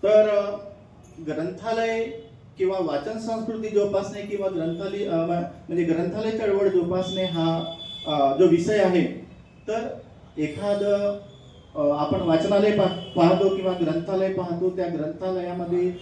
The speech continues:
मोठ्या मोठ्या इमारती आपल्याला दिसतात. म्हणजे आपल्याला म्हणजे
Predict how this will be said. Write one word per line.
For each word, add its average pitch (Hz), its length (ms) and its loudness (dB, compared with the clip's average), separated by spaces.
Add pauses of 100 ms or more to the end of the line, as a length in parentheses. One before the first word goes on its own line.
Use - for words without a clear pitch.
(180)
मोठ्या 180 280 0
मोठ्या 185 240 -2
इमारती 175 540 2
आपल्याला 170 380 2
दिसतात. 127 400 -6 (160)
म्हणजे 180 160 -8
आपल्याला 214 640 -2 (300)
म्हणजे 196 180 -6